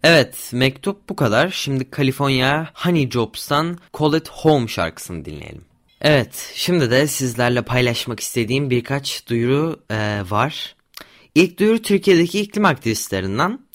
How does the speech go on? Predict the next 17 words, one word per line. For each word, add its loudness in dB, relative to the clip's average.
E, -8
biz 0
de 4
Türkiye'den 0
iklim -2
aktivistleri -2
olarak 0
bugünkü -4
küresel 0
iklim -2
grevinde 0
yine 2
eylemdeyiz. -2
İstanbul'da 0
saat 2
on 4
yedide 0